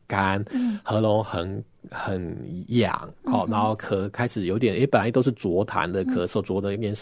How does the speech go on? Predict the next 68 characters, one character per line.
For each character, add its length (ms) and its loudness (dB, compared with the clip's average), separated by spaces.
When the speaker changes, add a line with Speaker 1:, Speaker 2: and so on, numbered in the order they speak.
Speaker 1:
这 140 0
咳 200 -2
的 60 2
声 160 2
音 120 -2
很 220 -4
浊 380 -4
啦， 180 -4
Speaker 2:
嗯 120 0
哼。 100 -2
Speaker 1:
现 140 8
在 0 -
咳 160 2
有 100 4
点 260 4
很 120 -4
清 260 -4
脆， 240 2
然 120 -4
后 60 0
很 220 -2
干 180 4
的 100 2
声 180 -4
音， 140 -6
有 120 -2
点 160 -10
干 280 0
咳。 340 -6
Speaker 2:
嗯。 300 -2
Speaker 1:
那 100 8
就 80 8
发 140 8
现 160 4
说 220 4
他 120 2
在 100 6
喉 280 -2
咙 200 6
到 180 6
肺 200 4
的 120 2
上 260 2
方 180 -2
这 120 -4
一 40 -4
段 200 -2
开 120 -4
始 280 -6
dry 340 0
out， 140 2
开 80 -4
始 100 -4
变 260 -4
干。 260 0
Speaker 2:
嗯。 440 0
Speaker 1:
可 100 0
是 180 10
下 340 4
方 240 4
的 160 0
寒 320 -2
还 180 -4
是 120 -6
在 140 0
继 160 -6
续 220 -6
积。 340 -8